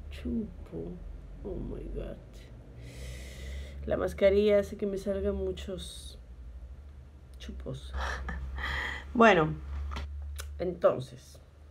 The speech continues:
vamos a empezar con la crema hidratante. Y bueno, yo me acuerdo, bueno, esto fue hace como diez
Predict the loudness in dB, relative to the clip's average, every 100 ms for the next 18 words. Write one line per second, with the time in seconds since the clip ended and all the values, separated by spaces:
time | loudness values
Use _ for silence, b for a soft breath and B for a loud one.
0 | -20 -20 -20 -20 -14 -8 -6 -6 -8 -6
1 | 2 2 2 -2 -16 -20 -20 -18 -20 -20
2 | -20 -20 -20 -18 -18 -18 -16 -14 -8 -4
3 | -4 0 2 4 4 2 4 2 2 2
4 | 4 2 -2 -6 -10 -14 -20 -18 -18 -18
5 | -18 -20 -20 -20 -20 -20 -20 B B B
6 | 0 6 6 8 6 6 4 2 10 10
7 | 12 10 8 4 0 2 0 0 6 10
8 | 10 8 4 -2 2 4 4 6 6 8
9 | 8 6 4 2 0 -4 -2 4 6 8
10 | 6 6 0 -14 -16